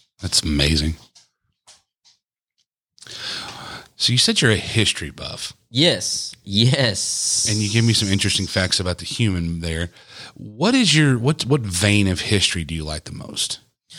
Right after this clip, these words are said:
Speaker 2: Well, I mean, I guess generally, <laughs> I love music history stuff, like country music history and blues and rock and stuff. But I, um, but, but, but, like, that's just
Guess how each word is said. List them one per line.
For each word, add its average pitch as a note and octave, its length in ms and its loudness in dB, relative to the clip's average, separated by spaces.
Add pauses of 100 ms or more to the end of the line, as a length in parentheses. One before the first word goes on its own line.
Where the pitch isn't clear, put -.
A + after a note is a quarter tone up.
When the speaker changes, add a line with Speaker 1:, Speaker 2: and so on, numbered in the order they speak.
(380)
Speaker 2:
Well, B3 180 2
I F#3 120 4
mean, D3 180 2
I C3+ 120 4
guess G3 280 0
generally, G2 960 0 (640)
<laughs> - 500 -4
I - 140 0
love A2+ 260 2
music F#2+ 380 0
history F#2+ 480 -2 (100)
stuff, - 560 -2
like F#2 240 0 (440)
country G2 260 2
music F#2 280 -2
history F#2 400 0
and F#2 200 0 (580)
blues G2 580 0
and F#2+ 140 -4
rock F#2 300 -2
and F#2+ 80 -6
stuff. G2 280 0
But A2 220 4 (640)
I, G#2 280 2
um, F#2+ 540 2 (220)
but, C#3 240 2
but, C3 300 0
but, C3 160 0
like, A2 400 0 (340)
that's - 280 2
just - 340 -2